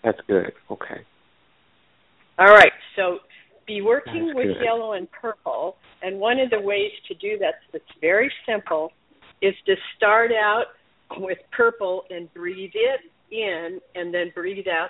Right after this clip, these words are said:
Speaker 2: the yellow. And then switch and breathe in yellow and breathe out the purple. And that gives you the balance between those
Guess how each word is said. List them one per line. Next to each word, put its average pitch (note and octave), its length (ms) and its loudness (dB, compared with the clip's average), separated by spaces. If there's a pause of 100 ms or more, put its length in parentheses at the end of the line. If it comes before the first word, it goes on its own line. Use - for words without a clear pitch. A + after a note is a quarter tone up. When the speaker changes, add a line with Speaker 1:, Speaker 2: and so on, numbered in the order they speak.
(140)
Speaker 2:
the F3+ 80 -20
yellow. E3 480 -2 (480)
And G3+ 160 0
then A3 200 -2 (180)
switch A#3+ 380 0 (140)
and F3+ 200 -6
breathe G3+ 340 -4
in F#3+ 360 -6
yellow G3 440 0
and E3+ 140 -14
breathe F#3 280 -14
out E3 260 -8
the - 60 -12
purple. - 500 -4 (360)
And E3+ 200 -14
that A#3+ 140 2 (100)
gives D4+ 200 -4
you C#4 140 -6
the A3 80 -2
balance G#3+ 560 -4 (100)
between F3 520 -8
those F3 180 -4